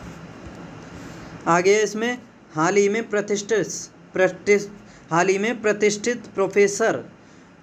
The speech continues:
कोठापल्ली जयशंकर पुरस्कार किसने जीता है? पुरस्कार, प्रोफेसर कोठापल्ली जयशंकर पुरस्कार किसने जीता है? यह जीता है आचार्य एन गोपी ने,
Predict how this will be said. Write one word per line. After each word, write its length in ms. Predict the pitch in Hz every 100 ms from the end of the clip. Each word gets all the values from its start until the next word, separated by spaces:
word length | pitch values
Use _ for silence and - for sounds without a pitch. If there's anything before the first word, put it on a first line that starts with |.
| - -
कोठापल्ली 840 | 196 202 208 214 214 220 185 131
जयशंकर 560 | 139 185 185 202 208 220
पुरस्कार 460 | 208 190 - 226
किसने 340 | 226 208 202 208
जीता 280 | 202 214
है? 380 | 214 180 127 - - - - - - - -
पुरस्कार, 460 | 185 185 - 220 214
प्रोफेसर 580 | 208 202 196 202 202 226
कोठापल्ली 760 | - 202 202 208 208 208 202
जयशंकर 500 | 156 190 185 202 208
पुरस्कार 580 | 190 196 175 - 196 147
किसने 380 | - 180 190 190
जीता 300 | 190 196 196
है? 180 | 143 - - - - - - - - -
यह 100 | 160
जीता 300 | 175 202 214
है 100 | 226 -
आचार्य 760 | 180 190 214 214 226 226 233 -
एन 220 | 185 202
गोपी 300 | 190 202 214
ने, 260 | 208 165